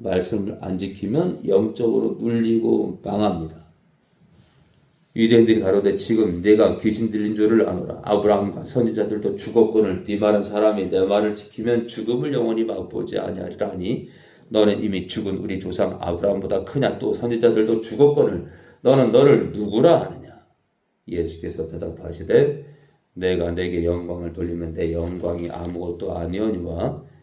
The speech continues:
내게 영광을 돌리시는 이는 내 아버지시니." 여러분들, 내 아버지가 있답니다. 그냥 있잖아요. 어린아이처럼 받아들이면 돼요.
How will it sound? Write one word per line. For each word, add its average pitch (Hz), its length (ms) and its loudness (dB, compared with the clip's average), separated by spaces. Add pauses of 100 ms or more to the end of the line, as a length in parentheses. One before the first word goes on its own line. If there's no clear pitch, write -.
(120)
내게 87 340 -2
영광을 87 480 -6
돌리시는 85 640 -8
이는 120 480 -2
내 92 240 -6
아버지시니." 90 1000 -10 (600)
여러분들, - 500 -8
내 104 200 2
아버지가 104 500 -2
있답니다. - 580 -12 (1200)
그냥 165 200 6
있잖아요. 160 380 0
어린아이처럼 135 640 -2
받아들이면 120 600 -6
돼요. 101 460 -8